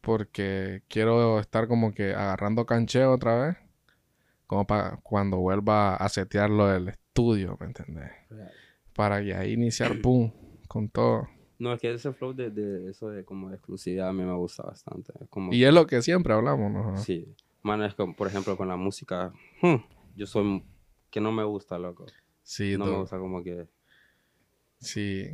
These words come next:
Speaker 2: con Alvarito me pasa bastante.
Speaker 1: Sí, como que
Speaker 2: Ese sentido como de pertenencia, como
Speaker 1: Sí,
Speaker 2: que
Speaker 1: si yo lo escucho, no quiero <laughs> que vos lo escuches.
Speaker 2: Exactamente. Porque no quiero que vos lo pongas, ¿me entiendes?
Speaker 1: Sí. No, es que hay, es que sabes que lo que pasa es que hay gente que dice,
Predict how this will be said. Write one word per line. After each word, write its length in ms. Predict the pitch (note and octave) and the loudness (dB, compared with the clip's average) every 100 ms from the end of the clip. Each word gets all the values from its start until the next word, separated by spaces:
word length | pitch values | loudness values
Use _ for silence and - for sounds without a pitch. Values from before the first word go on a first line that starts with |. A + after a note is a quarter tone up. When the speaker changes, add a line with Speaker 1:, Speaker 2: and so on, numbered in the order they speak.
| - | -4
Speaker 2:
con 120 | G#2+ | 0
Alvarito 400 | G2+ F#2+ G#2+ A2+ | 0 0 0 0
me 140 | G2 | 0
pasa 240 | G2 F2+ E2+ | -2 -4 -6
bastante. 560 | E2 - - D3+ - - - _ - | -8 -12 -18 -18 -20 -20 -20 _ -14
Speaker 1:
Sí, 300 | - C#3 C3+ | 0 4 8
como 240 | B2+ A#2 | 8 8
que 320 | A#2 A2+ A2 | 6 4 6
Speaker 2:
Ese 160 | G#2 G#2+ | 4 4
sentido 400 | G#2+ G2 A2 G#2+ | 0 -2 -2 0
como 200 | G#2 G2+ | -2 -2
de 80 | F#2 | -4
pertenencia, 760 | F#2+ - F2+ F#2+ G2+ - F#2 | -8 -6 -6 -6 -6 -8 -10
como 100 | F#2 | -4
Speaker 1:
Sí, 200 | A2 G2+ | -2 -2
Speaker 2:
que 140 | - - | -8 -4
Speaker 1:
si 120 | A#2 | 2
yo 100 | A#2 | 4
lo 60 | C3 | 4
escucho, 260 | D3 D#3 | 4 2
no 120 | D#3 C3 | 2 4
quiero 220 | C3 A#2 | 4 4
<laughs> 20 | |
que 60 | A2+ | 2
vos 120 | D#3 | 0
lo 60 | C#3 | 0
escuches. 520 | - C3 - C#3 - | -2 -2 2 4 4
Speaker 2:
Exactamente. 760 | F#2+ F#2+ F2 F2 F2 F2 - - | 0 -6 -6 -8 -8 -10 -4 6
Porque 340 | D#3 D3 - D#3 | 8 8 10 10
no 120 | E3+ | 10
quiero 180 | - D#3 | 10 10
que 100 | A2+ | 10
vos 140 | G#2+ | 6
lo 120 | A2 | 4
pongas, 400 | - F#2+ F#2 F#2 | 4 0 0 -2
¿me 100 | F#2 | -4
entiendes? 640 | F2+ - B2 A#2 G#2+ B2 D#3 | -10 0 4 6 4 0 -6
Speaker 1:
Sí. 40 | - | 2
No, 260 | C#3+ E3+ | 10 12
es 80 | D#3 | 12
que 220 | - D#3 - | 12 6 6
hay, 300 | C3+ D3+ - | 4 4 0
es 100 | C3 | 0
que 140 | D#3+ | 4
sabes 220 | D#3+ D3+ | 8 8
que 80 | D3 | 8
lo 100 | C#3+ | 6
que 100 | C3+ | 4
pasa 300 | B2 C#3+ C3 | 4 4 4
es 60 | A2+ | 0
que 80 | G#2 | 2
hay 100 | A2+ | 2
gente 240 | A#2+ B2+ B2+ | 2 2 0
que 100 | G#2+ | 0
dice, 380 | G#2+ - F#2+ | 0 -2 -6